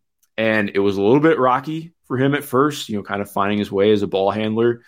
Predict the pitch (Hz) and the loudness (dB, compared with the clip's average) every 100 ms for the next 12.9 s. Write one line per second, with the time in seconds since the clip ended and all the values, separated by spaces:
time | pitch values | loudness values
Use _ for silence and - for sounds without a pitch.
0 | _ _ - 107 113 139 135 110 113 131 | _ _ -4 -2 -2 -2 -2 -2 0 2
1 | 127 120 120 117 98 - 107 95 - 101 | 0 -2 -2 0 -2 -4 -2 -2 -2 -8
2 | 92 101 90 - - - 110 110 - - | -4 -4 -4 -8 -18 -16 -12 -12 -8 0
3 | 131 120 - 110 101 92 95 87 90 90 | 2 2 -2 -4 -4 -6 -8 -6 -8 -8
4 | - _ _ _ - 92 87 87 _ _ | -10 _ _ _ -6 -4 -4 -6 _ _
5 | - 208 139 - _ _ _ _ - 95 | 0 2 2 -2 _ _ _ _ -10 -8
6 | - - 151 165 160 151 143 139 135 135 | -8 -4 -2 0 0 2 2 4 2 0
7 | - _ _ _ - _ _ - 127 123 | -8 _ _ _ -20 _ _ -4 0 2
8 | 143 135 135 123 117 - 107 110 107 95 | 2 2 0 0 0 -4 -2 -2 -2 -4
9 | 90 - - 175 175 - 156 143 139 135 | -8 -14 0 2 2 0 -6 -6 -8 -12
10 | - _ _ 107 107 98 92 - - 113 | -20 _ _ -6 -2 -2 -6 -10 -10 -2
11 | 120 123 120 120 110 - 113 107 104 101 | 4 4 4 0 -4 -4 -2 0 0 -2
12 | 117 104 - 110 113 123 123 123 | -6 -8 -8 -4 0 2 2 0